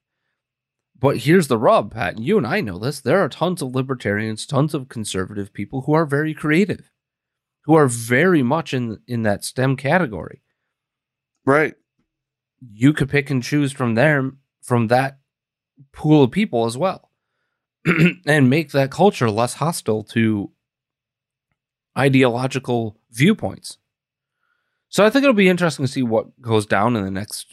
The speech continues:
Speaker 1: six months, year with all of this. But speaking of changing,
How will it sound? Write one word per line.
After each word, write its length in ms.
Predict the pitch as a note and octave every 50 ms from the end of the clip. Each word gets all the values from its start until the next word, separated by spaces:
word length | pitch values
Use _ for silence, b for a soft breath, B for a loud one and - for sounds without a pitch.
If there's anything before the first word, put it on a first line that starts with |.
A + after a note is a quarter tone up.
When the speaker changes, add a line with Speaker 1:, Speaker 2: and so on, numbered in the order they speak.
| _ _ _
Speaker 1:
six 340 | _ - - G#2+ G2+ -
months, 380 | - G#2+ G2+ G2+ G#2+ G#2+ - - _ _
year 560 | A2+ G2+ G#2 G#2+ G#2 G#2 G#2+ A2+ A#2+ A#2 - _ _ _ _ -
with 140 | C3 B2+
all 180 | B2 B2+ C3 C3
of 80 | C3 B2+
this. 320 | C#3 D3+ E3+ F3 - - _ _ _ _ _ _ _ _ _ _ _ _ _ _ _ _ _ _ _ _
But 180 | C#3+ E3+ E3+ -
speaking 560 | - - - F#3+ A3+ A#3 - C4 B3+ A3 E3 - -
of 480 | C3 C3 A#2+ A2+ A2+ A2 G#2+ G#2 - - _ _ _ _
changing, 640 | - - - C3 A#2+ A2+ G2+ G2+ F#2 C#2 - -